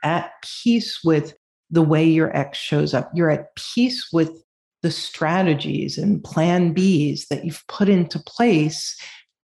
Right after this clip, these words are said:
the boundaries that you've put into place, because these things aren't changing. So I need to create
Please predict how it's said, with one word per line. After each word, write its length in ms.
the 80
boundaries 920
that 180
you've 220
put 260
into 300
place, 640
because 880
these 320
things 320
aren't 340
changing. 560
So 300
I 160
need 300
to 120
create 880